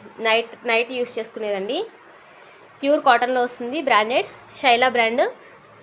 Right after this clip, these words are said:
ఇది వచ్చేసి మనకి టూ థర్టీ రూపీస్కి అవైలబుల్‌గా ఉంది.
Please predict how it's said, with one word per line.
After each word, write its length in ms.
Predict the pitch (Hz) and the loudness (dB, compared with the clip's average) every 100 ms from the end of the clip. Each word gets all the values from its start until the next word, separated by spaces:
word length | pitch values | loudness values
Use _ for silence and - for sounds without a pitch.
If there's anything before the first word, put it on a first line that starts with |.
| - - - - | -20 -20 -20 -10
ఇది 120 | 233 262 | 2 4
వచ్చేసి 260 | 254 285 | 4 0
మనకి 240 | 294 285 349 | -2 -2 -4
టూ 120 | 285 | -2
థర్టీ 240 | 269 247 254 | -2 0 0
రూపీస్కి 320 | 254 269 262 | -2 -2 -2
అవైలబుల్‌గా 420 | 233 226 233 233 | 0 -2 -2 -2
ఉంది. 220 | 214 240 | -2 -2